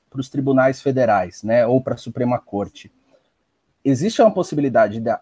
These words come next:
do judiciário remeter para a decisão aos, os parlamentares, para, ah, as câmaras, vai, ca-, é, câmaras, é, estaduais,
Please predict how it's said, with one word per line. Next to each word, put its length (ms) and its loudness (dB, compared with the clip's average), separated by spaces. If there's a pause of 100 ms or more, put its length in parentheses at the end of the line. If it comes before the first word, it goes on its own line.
do 220 -2
judiciário 680 2
remeter 760 2 (760)
para 480 4
a 100 2
decisão 800 0 (220)
aos, 500 2 (240)
os 720 -4
parlamentares, 1300 0 (100)
para, 440 2 (200)
ah, 720 0
as 140 -10
câmaras, 420 2
vai, 460 -2
ca-, 140 0 (120)
é, 300 -6
câmaras, 280 -2 (520)
é, 380 2
estaduais, 920 4